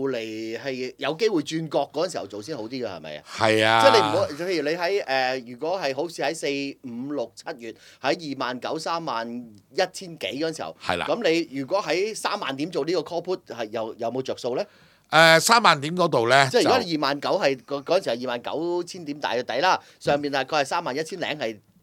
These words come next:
Speaker 1: 頂啦。
Speaker 2: 嚇。
Speaker 1: 喺中間，假設如果三萬點啊，唔上唔落嗰陣時候，係咪就要 call put 齊做呢？
Speaker 2: 冇錯，一喺三萬一千幾接近頂，
Speaker 1: 嗰時就係啦。
Speaker 2: 一係接近底，
Speaker 1: 係啦。
Speaker 2: 一定喺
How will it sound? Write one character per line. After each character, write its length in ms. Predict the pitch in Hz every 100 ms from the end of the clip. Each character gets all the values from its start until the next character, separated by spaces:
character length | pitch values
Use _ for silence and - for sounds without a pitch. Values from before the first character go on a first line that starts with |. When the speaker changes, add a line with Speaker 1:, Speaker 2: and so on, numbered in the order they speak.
| - _ _
Speaker 1:
頂 220 | 95 127
啦。 180 | 180 135 -
Speaker 2:
嚇。 140 | 98
Speaker 1:
喺 80 | 160
中 140 | - 240
間， 140 | 240
假 100 | -
設 120 | 202
如 60 | 151
果 80 | 170
三 220 | - 202
萬 180 | 156 127
點 160 | 147 196
啊， 80 | 110
唔 140 | 117 120
上 200 | 135 156
唔 80 | 117
落 140 | 120
嗰 140 | 147 170
陣 40 |
時 60 | 123
候， 100 | - - -
係 100 | 147
咪 120 | 147
就 100 | 139
要 60 | 143
call 200 | 185 175
put 100 | 185
齊 160 | - -
做 180 | 90 139
呢？ 40 | -
Speaker 2:
冇 100 | 110 113
錯， 180 | 117
一 200 | 175 233
喺 160 | 156 135
三 220 | 151 175
萬 200 | 160 113 113
一 140 | 131 160
千 340 | - 160 156
幾 160 | 92 113
接 20 |
近 120 | -
頂， 60 | 196
Speaker 1:
嗰 80 | 202
時 60 |
就 80 | 139
係 120 | 180
啦。 80 | 104 123
Speaker 2:
一 60 | 180
係 180 | 214 123 -
接 120 | 160
近 120 | 123 104
底， 80 | 90 107 123
Speaker 1:
係 140 | 127
啦。 160 | 131 - 185
Speaker 2:
一 60 | 277 - -
定 200 | 160
喺 120 | 151